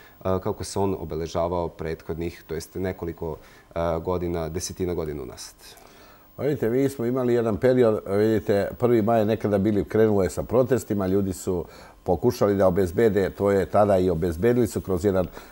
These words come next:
Speaker 2: vremenski period te tri osmice, što ste vi u najavi rekli, osam sati rada, osam sati odmora i osam sati neke rekreacije, kulture i tako dalje.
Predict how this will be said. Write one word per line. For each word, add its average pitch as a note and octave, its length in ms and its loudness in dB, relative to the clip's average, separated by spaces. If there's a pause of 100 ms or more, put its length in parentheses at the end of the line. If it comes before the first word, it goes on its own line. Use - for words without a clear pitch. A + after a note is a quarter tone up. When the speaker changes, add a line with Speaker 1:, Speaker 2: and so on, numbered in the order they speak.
(120)
Speaker 2:
vremenski G2 460 0
period G#2+ 420 2 (300)
te G#2 160 2
tri G2+ 220 0
osmice, F2+ 500 0
što - 160 -8
ste F2+ 180 -6
vi F#2 180 -2
u E2+ 120 -2
najavi F#2+ 400 0
rekli, A2 420 0 (360)
osam G2+ 340 2
sati F2+ 340 0
rada, A2 300 4
osam G#2+ 240 0
sati F2+ 320 -2
odmora G#2+ 320 2
i G#2 80 4
osam G2+ 200 -2
sati G2 340 0
neke F2+ 260 -4
rekreacije, F2+ 540 -2
kulture E2+ 420 -4
i D2 40 -8
tako - 260 -10
dalje. A#1+ 120 -10